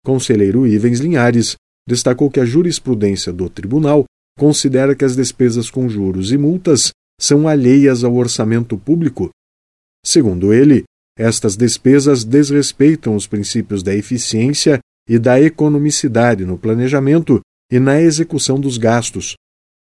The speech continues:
Não cabem mais recursos da decisão. O parecer prévio do T C E será encaminhado à Câmara Municipal de Reserva do Iguaçu.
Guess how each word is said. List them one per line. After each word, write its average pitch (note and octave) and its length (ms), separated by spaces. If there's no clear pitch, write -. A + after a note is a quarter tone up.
Não E3 240
cabem C3 420
mais A2 280
recursos G2+ 600
da F#2 120
decisão. F#2+ 580
O G2 80
parecer G2+ 420
prévio F#2 360
do A2+ 140
T G#2+ 160
C C#3 340
E B2 40
será B2+ 220
encaminhado C3 500
à B2 60
Câmara C3 380
Municipal C3+ 580
de B2 120
Reserva A2 600
do G2+ 80
Iguaçu. G2+ 500